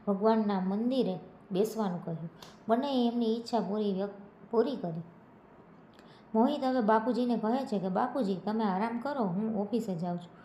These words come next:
એટલામાં એક સફેદ ગાડી તેમના મકાન આગળ આવીને ઊભે છે અને એક બ્લેક કલરના ચશ્મામાં છટાદાર વ્યક્તિત્વ ધરાવતી યુવતી શ્રેયાને દેખાય. એ યુવતીએ કહ્યું, "શું મોહિત અહીં રહે છે?" મોહિત ઘરમાંથી જ બોલે છે, "શ્રેયા, કોણ છે?"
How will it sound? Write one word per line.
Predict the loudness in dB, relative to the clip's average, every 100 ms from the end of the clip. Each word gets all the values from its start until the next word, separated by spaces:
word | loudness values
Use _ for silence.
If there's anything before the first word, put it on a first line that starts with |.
| -20 -20 -6
એટલામાં | -4 0 0 2 0
એક | 0
સફેદ | -2 0 0
ગાડી | 0 2 0
તેમના | -2 -2 0
મકાન | 0 0 0 0
આગળ | 0 0
આવીને | 0 0 0
ઊભે | 0 0 0
છે | -2 -2
અને | -2 -2
એક | -2 -4 -2
બ્લેક | -2 -2
કલરના | -2 0 0 -2
ચશ્મામાં | -4 -6 -4 -2 -2 -4 -10 -18 -20 -6 -2
છટાદાર | -2 0 2 2 2
વ્યક્તિત્વ | 0 0 -4 -2
ધરાવતી | 0 2 2 0 -2
યુવતી | -4 -4 -4 -6 -6 -18 -16 -2
શ્રેયાને | 0 2 0 -2
દેખાય. | -2 -4 -6 -10 -16 -20 -4
એ | 0 2
યુવતીએ | 2 0 0 2
કહ્યું, | 2 2 2
"શું | 0 -2 2
મોહિત | 2 2 0
અહીં | 0 0
રહે | 0 -2
છે?" | -4 -6 -6 -12 -20 0
મોહિત | 4 6 4 2
ઘરમાંથી | 2 0 -2 -2
જ |
બોલે | 0 2 0
છે, | 0 -2
"શ્રેયા, | -2 -2 -4 -6 -8 -6
કોણ | -2 -2
છે?" | -4 -2 0 0 -2